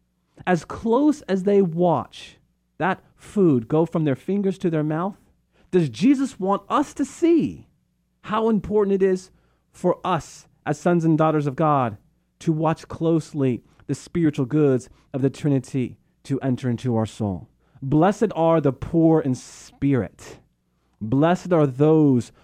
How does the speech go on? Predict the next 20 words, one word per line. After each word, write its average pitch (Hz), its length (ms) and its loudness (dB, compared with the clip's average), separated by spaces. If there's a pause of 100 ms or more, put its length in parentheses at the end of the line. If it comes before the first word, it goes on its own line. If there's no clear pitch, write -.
(200)
who 156 480 2 (320)
are 151 160 0
permanently 160 1040 0 (260)
grateful 143 760 -2 (120)
for 160 220 0 (100)
all 180 560 2 (140)
of 135 160 -4
the 131 160 0
spiritual 190 720 -4
goods 131 480 0 (220)
that 131 200 -4
God 135 240 0
has 135 180 -4
in 120 100 -4
store 127 300 -4
for 104 200 -10
us." - 300 -16 (160)
Are 175 160 4
we 180 220 0
there? 147 340 0